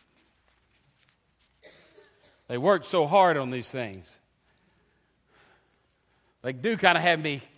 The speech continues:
caged in, don't they? <laughs> Not so much. It's not real metal. But the kingdom of God is stronger than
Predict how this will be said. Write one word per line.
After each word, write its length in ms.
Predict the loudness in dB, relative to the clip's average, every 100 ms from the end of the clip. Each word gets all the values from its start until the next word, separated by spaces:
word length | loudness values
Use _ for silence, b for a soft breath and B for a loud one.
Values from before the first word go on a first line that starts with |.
| -2
caged 380 | 0 0 0 0
in, 220 | 0 2
don't 220 | 0 0
they? 200 | -10 -12
<laughs> 3000 | -20 _ -20 -20 -20 -20 -20 -20 -20 -20 -20 -20 -20 -20 -20 -20 -20 -20 -20 -20 -20 -20 -20 _ _ _ _ _ _ _ -2
Not 240 | 4 4
so 180 | 4 0
much. 420 | 2 0 -2 -12 -16 -20 _ b b -10
It's 160 | -4
not 240 | 2 2 4
real 160 | 0
metal. 420 | 2 2 2 -2 -10 -20 b b b b
But 360 | 0 2 0 -10 -20 _ _ _ _ b b b b
the 80 | -14
kingdom 360 | -6 -2 -2 -2
of 160 | 0
God 420 | 2 6 6 6 4
is 180 | -2
stronger 540 | -6 0 4 4 2 0
than 280 | 0 -2